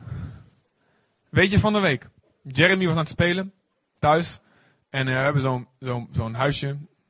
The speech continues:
Een van, een van de vele huisjes. En er zit een kleine mini koelkast in. En in die koelkast zat zo'n gesneden watermeloen, zo van plastic. Gewoon een afbeeldingje ervan.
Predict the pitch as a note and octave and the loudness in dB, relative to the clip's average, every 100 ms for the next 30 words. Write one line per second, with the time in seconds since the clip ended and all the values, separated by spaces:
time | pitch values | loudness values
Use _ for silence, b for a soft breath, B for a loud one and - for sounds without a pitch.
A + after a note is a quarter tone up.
0 | _ - - A#2+ - C3+ - A#2+ A2 C3 | _ -20 -14 -12 -8 -8 -6 -8 -4 -2
1 | B2+ A2 C3 C#3 C3+ - - b b b | 0 2 2 0 -4 -8 -16 b b b
2 | b b b b _ C#3+ C#3+ F#3 E3+ - | b b b b _ -6 -4 -4 -6 -4
3 | G#3 A3+ G3 G#3 G#3 - A#3+ A#3+ G#3+ G3+ | -2 0 2 2 2 2 0 2 2 2
4 | G#3+ G#3+ - _ _ _ _ _ D3+ D#3 | -2 -8 -10 _ _ _ _ _ -6 -4
5 | G#3 G#3+ - A#3+ G#3 G#3+ - - G3 - | 0 -2 0 0 2 0 -2 -10 -12 -8
6 | D#3+ - C#3+ G3 G#3+ F#3 D#3 G#3 A#3 G#3+ | -8 -6 -8 -6 -4 -2 0 0 0 0
7 | F#3 D3+ C3 B2+ C3+ - E3+ - D#3 - | 0 -2 -4 -6 -8 -4 -2 -2 -8 -8
8 | A3 A3 F#3 F#3 D#3+ D3 B2+ A2+ A2+ A2 | -6 -4 -4 -6 -4 -6 -6 -10 -14 -16
9 | F2+ | -20